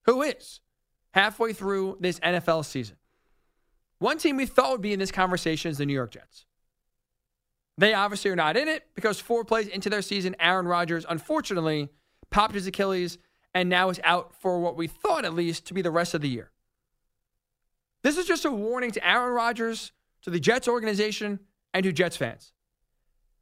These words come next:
Aaron Rodgers returning for the Jets this season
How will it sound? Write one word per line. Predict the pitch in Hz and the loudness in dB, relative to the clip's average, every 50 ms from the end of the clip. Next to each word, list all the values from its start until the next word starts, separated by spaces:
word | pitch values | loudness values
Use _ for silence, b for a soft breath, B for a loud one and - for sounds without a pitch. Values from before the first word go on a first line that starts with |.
| _ _ _ _ - | _ _ _ _ 2
Aaron | 180 226 294 330 403 392 339 | 2 4 2 0 -2 -2 -2
Rodgers | 294 269 277 302 277 254 262 208 | -2 -2 -2 -2 -2 -4 -4 -4
returning | 208 196 202 - - 220 196 143 104 - - _ _ _ _ _ _ _ _ _ _ _ _ _ _ _ _ _ _ _ _ - | -6 -6 -4 -2 -2 -2 -2 -2 -6 -10 -18 _ _ _ _ _ _ _ _ _ _ _ _ _ _ _ _ _ _ _ _ -2
for | - 208 | 0 0
the | 202 190 | 0 0
Jets | 139 - 220 254 - - | 2 2 2 2 2 0
this | - 262 254 - | -4 -4 -4 -4
season | - 220 202 180 135 127 113 110 | -4 -4 -4 -4 -6 -8 -12 -14